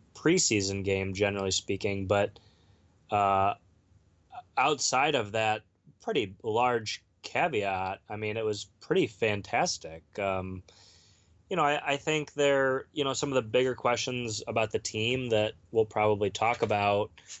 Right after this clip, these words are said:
were, you know, how invested is, is George Hill gonna, gonna be? I mean, I, I think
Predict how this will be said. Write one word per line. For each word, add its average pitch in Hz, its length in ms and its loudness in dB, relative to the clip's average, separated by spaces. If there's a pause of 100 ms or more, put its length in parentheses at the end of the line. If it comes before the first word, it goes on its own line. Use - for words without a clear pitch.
(320)
were, 107 460 6
you 120 120 -6
know, 110 160 0
how 147 280 0
invested 120 520 0
is, 104 460 0
is 104 220 -2
George 107 420 0
Hill 120 240 2
gonna, 95 260 -4 (240)
gonna 104 180 0
be? 90 300 -6
I 92 40 -6
mean, 98 120 -4
I, 101 180 0
I 110 120 -2
think 113 420 -2